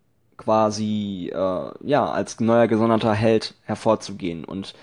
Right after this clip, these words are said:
genauso tritt er dann auch wieder in sein altes Dorf zurück und sieht dieses mit anderen Augen. Und auch wir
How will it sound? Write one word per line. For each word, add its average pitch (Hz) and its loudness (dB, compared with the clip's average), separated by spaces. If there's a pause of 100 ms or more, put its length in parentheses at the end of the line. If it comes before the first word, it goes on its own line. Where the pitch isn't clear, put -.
(220)
genauso 120 4
tritt - 0
er 101 0
dann 104 4
auch 107 -4
wieder 107 0
in 101 -2
sein 98 0
altes 101 -4
Dorf 101 2
zurück - -10 (120)
und 92 -6 (120)
sieht 113 -4
dieses 120 -2
mit 113 2
anderen 101 2
Augen. 78 0
Und 107 -2
auch 107 0
wir 143 2